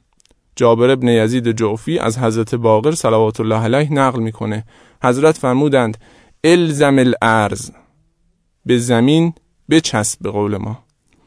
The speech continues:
"ولا تحرک یدا ولا رجلا"، نه دستی از ت-، حرکت بده نه پایی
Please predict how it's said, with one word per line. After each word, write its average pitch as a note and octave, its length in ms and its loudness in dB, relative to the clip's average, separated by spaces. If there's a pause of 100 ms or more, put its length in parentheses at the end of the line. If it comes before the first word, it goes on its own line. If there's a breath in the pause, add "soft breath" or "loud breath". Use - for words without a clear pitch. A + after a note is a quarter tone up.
(320 soft breath)
"ولا D#3 420 4
تحرک D3+ 760 -2
یدا E3 360 2
ولا C3+ 500 4
رجلا"، A2 540 0 (500)
نه C3+ 200 2
دستی E3 500 0
از D#3 260 2 (720)
ت-، - 200 -4
حرکت D3 460 0
بده C#3+ 180 0
نه B2+ 140 2
پایی G#2+ 420 -2